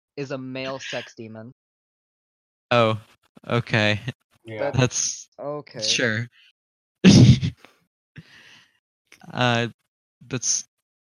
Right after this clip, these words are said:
Speaker 2: I made Knuckles turn and punch Sonic, but Sonic vanished in black pixelated smoke before I could even land a hit,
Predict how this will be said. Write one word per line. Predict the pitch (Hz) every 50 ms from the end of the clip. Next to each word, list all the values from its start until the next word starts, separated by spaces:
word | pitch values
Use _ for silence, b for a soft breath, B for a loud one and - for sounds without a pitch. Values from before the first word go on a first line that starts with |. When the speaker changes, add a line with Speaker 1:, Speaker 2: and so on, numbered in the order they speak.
| _ -
Speaker 2:
I | 131 131
made | 135 147 170 175 175 156
Knuckles | 143 160 175 - - 156 139 -
turn | - 185 175 156
and | 143 123
punch | - - 165 151 - -
Sonic, | - 151 131 117 110 107 107 - -
but | - 123 107
Sonic | - - 156 151 143 127
vanished | 110 117 139 139 131 123 - -
in | 131 117
black | 107 110 120 120 120 - -
pixelated | - 139 117 - - 139 131 127 117 - -
smoke | - - 135 120 110 107 - -
before | 127 120 - - 117
I | 110 110
could | - - 127
even | 123 120 107 113 113 117
land | 123 123 120 104
a | 107
hit, | 98 120 139 120 104 - B